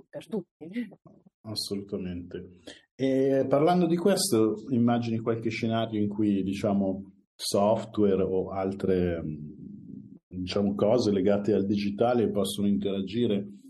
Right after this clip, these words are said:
Speaker 2: all'interno di una terapia?
Speaker 1: Sì, e anche qui,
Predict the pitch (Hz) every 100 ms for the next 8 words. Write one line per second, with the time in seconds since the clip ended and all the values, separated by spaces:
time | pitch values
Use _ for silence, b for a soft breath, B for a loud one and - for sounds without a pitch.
0 | B - 101 98 104 98 95 98 92 92
1 | 95 95 104 90 90 90 - _ _ _
2 | _ _ _ - - 190 233 381 185 170
3 | 170 175 175 - 190 214 247